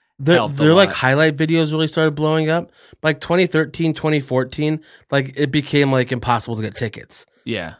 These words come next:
Speaker 1: Like, twenty fifteen became impossible to get tickets. Like, it was, like, that five minute, you better fucking get on, uh, online right now to do it 'cause we're releasing them at nine. Like, I set up, like, alerts I still, for some reason, have on Twitter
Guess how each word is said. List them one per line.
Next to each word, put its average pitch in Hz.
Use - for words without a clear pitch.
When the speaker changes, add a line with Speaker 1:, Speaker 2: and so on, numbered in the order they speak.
Speaker 1:
Like, 120
twenty 131
fifteen 131
became 117
impossible 107
to 107
get 110
tickets. 110
Like, 117
it 117
was, 110
like, 110
that 110
five 120
minute, 123
you 117
better 117
fucking 123
get 120
on, 117
uh, 123
online 127
right 135
now 147
to 135
do 135
it 135
'cause 120
we're 120
releasing 120
them 123
at 117
nine. 90
Like, 120
I 123
set 123
up, 120
like, 117
alerts 123
I 120
still, 165
for 131
some 139
reason, 117
have 117
on 113
Twitter 147